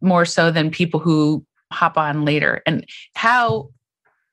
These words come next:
Clubhouse is gonna monetize it, or the people on Clubhouse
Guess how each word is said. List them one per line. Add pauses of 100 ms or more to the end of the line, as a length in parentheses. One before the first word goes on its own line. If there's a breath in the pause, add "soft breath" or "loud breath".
(160)
Clubhouse
is
gonna
monetize
it,
or
the
people
on
Clubhouse